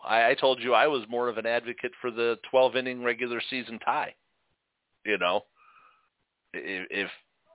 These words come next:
we can have ties in football, I mean, it always, you know, it always leaves a bad taste in your mouth. But yeah, I mean, if you could end a game, if a baseball game, just let 'em play three clean innings, um, all sudden death. I mean, if the home team scores and,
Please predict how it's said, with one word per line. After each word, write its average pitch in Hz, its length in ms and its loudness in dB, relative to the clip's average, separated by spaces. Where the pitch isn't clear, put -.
we 107 140 -2
can 127 100 4
have 131 220 6
ties 135 280 4
in 110 160 -14
football, 95 500 2
I 98 40 -10
mean, 98 120 -4
it 101 80 6
always, 104 240 6
you 98 120 -4
know, 82 160 -4
it 82 60 -10
always 85 220 -4
leaves 87 180 -12
a 80 40 -14
bad 80 300 -6
taste 117 240 -6
in 101 60 -8
your 87 120 -10
mouth. 82 320 -6
But 87 160 -4
yeah, 214 140 6
I 92 140 6
mean, 95 160 -8
if 90 100 -10
you 123 120 -4
could 139 160 0
end 139 200 2
a 131 100 0
game, 131 320 0
if 123 200 -4
a 104 60 -4
baseball 131 420 4
game, 127 360 -6
just 95 180 -16
let 110 140 4
'em 147 100 -6
play 147 240 -2
three 135 240 -4
clean 139 320 -8
innings, 95 380 -4
um, 92 360 4
all 151 240 6
sudden 117 220 2
death. 113 340 2
I 95 40 -20
mean, 98 140 -12
if 92 120 -14
the 98 60 -4
home 104 260 -6
team 92 240 -14
scores 101 440 -8
and, 90 160 -20